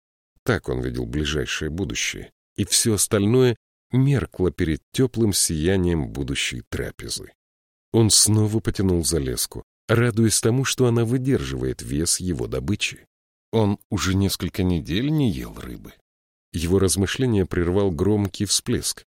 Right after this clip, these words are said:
Тиамак поднял голову и увидел, что вдоль берега, примерно в двух хороших бросках камня от его лодки, прошла радужная рябь. Там что-то появилось,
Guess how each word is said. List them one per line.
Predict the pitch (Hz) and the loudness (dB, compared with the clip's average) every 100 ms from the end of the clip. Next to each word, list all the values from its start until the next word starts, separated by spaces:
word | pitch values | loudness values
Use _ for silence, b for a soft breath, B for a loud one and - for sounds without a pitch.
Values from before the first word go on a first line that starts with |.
| _ _ | _ _
Тиамак | 82 78 107 - | 0 2 0 0
поднял | 127 90 104 | 0 2 2
голову | 76 71 95 127 123 - | 2 0 0 2 -2 -4
и | - | -2
увидел, | 82 64 98 120 85 | -2 0 -2 -2 -4
что | - 87 | -4 -4
вдоль | 69 82 67 | 0 0 0
берега, | 67 156 - - - _ _ | -2 -2 -2 -6 -10 _ _
примерно | - 147 139 113 110 | 0 4 4 4 4
в | 92 | 2
двух | 90 131 107 - | 0 0 0 0
хороших | 92 92 - 73 | 0 2 0 -4
бросках | 69 85 - - 64 | -2 -2 -2 -4 -8
камня | - 101 87 82 - | -2 0 2 0 -2
от | 92 - | -6 -4
его | 85 71 | -4 0
лодки, | 78 156 - 101 - _ _ - | 0 -2 -2 -4 -4 _ _ 0
прошла | 107 95 - 175 | 2 2 0 0
радужная | 147 127 127 120 139 135 | 2 0 0 0 0 2
рябь. | 95 - - - _ _ _ | -2 -6 -14 -20 _ _ _
Там | 113 92 | 2 2
что-то | - 104 92 | 0 0 0
появилось, | - 107 131 185 104 - | 0 0 0 -2 0 -2